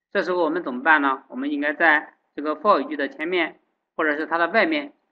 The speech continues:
加上一个 if 语句来进行判断。如果正确的话呢，或者说如果分数具有的话，我们就进行输出，否则呢，我们就不输出这张表，就直接输出你还没有分数，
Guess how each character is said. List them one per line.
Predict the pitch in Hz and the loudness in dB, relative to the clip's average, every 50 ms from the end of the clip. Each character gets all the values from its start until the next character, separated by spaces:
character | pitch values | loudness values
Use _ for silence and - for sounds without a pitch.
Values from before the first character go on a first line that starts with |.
| _ _ - | _ _ 2
加 | - 175 165 | 6 6 6
上 | 160 170 160 147 | 8 6 4 4
一 | 147 143 | 2 0
个 | 147 135 131 135 - - | 0 0 0 0 -2 -8
if | 202 202 175 - - 117 | -8 -8 -6 -6 -8 -10
语 | 110 113 | -10 -12
句 | - - 151 147 147 - - | -14 -12 -12 -12 -12 -10 -10
来 | 135 135 | -10 -10
进 | 135 - - | -10 -12 -14
行 | 147 143 | -14 -12
判 | 143 - 180 151 | -8 -6 -6 -2
断。 | 147 202 208 196 196 - - _ _ _ _ _ _ _ _ _ | 0 2 2 0 0 -8 -18 _ _ _ _ _ _ _ _ _
如 | - - 190 | -10 -6 0
果 | 190 190 180 175 170 175 175 - - | 4 6 6 6 6 4 0 -8 -8
正 | - 262 226 165 | -6 -4 -2 0
确 | 180 180 | 0 0
的 | 165 151 | 0 2
话 | 135 175 170 | 4 4 4
呢， | 156 151 143 139 143 - _ _ _ _ _ _ - | 6 4 2 0 -2 -6 _ _ _ _ _ _ 0
或 | 202 | 2
者 | 175 147 139 | 2 2 2
说 | 139 160 160 160 165 160 147 | 2 2 2 0 0 -2 -6
如 | 180 | -6
果 | 185 185 175 | -2 -2 -2
分 | 180 226 233 214 | -2 -4 -6 -4
数 | 226 208 170 | -4 -4 -4
具 | - - 233 | -4 -6 -6
有 | 170 120 | -6 -6
的 | 104 120 120 | -6 -6 0
话， | - - 160 151 - - | 4 4 4 4 2 -4
我 | 110 | -14
们 | 120 131 - | -14 -10 -8
就 | 160 139 | -8 -8
进 | 139 139 | -8 -8
行 | 123 117 | -10 -10
输 | 113 - 165 151 | -10 -12 -14 -12
出， | - 175 170 175 180 - _ _ _ _ _ - | -8 -8 -8 -8 -8 -10 _ _ _ _ _ -4
否 | 156 139 | -4 -2
则 | 135 175 185 | 0 0 2
呢， | 185 175 165 156 151 - - | 4 4 4 4 2 0 -8
我 | 120 | -10
们 | 123 143 | -8 -6
就 | 151 135 - | -6 -8 -8
不 | - 220 208 | -8 -8 -8
输 | - - 151 | -8 -10 -16
出 | 139 127 | -12 -6
这 | |
张 | 135 135 127 120 | -4 -4 -4 -4
表， | 123 127 101 95 - _ - | -6 -8 -12 -12 -14 _ -10
就 | 165 151 | -10 -10
直 | - 160 160 | -10 -10 -6
接 | 180 180 170 | -4 -4 -4
输 | 175 - 175 | -4 -8 -14
出 | 165 - 185 175 175 - - | -12 -10 -10 -10 -10 -10 -14
你 | 135 131 | -14 -8
还 | - 143 160 | -4 -4 -2
没 | 165 160 160 170 | -2 0 -2 -2
有 | 147 110 107 - _ - | -2 -4 -8 -14 _ -14
分 | 139 131 123 | -14 -14 -12
数， | - 151 143 - | -14 -16 -16 -18